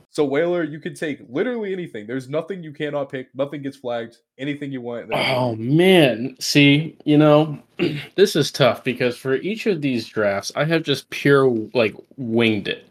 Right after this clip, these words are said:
Speaker 2: Did not do any preparation. Now I have, like, the whole world at my disposal.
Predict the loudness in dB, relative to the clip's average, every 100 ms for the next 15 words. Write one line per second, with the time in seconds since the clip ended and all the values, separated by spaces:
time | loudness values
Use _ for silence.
0 | _ _ -4 2 4 2 0 0 0 0
1 | -2 -4 -4 -4 -4 -6 -8 -10 -12 -18
2 | _ _ _ _ _ _ 6 6 8 6
3 | 6 4 4 -2 -2 4 6 8 6 4
4 | 2 4 4 4 2 -2 -6 -8 -8 -10
5 | -8 -2 0 -2 -6 -12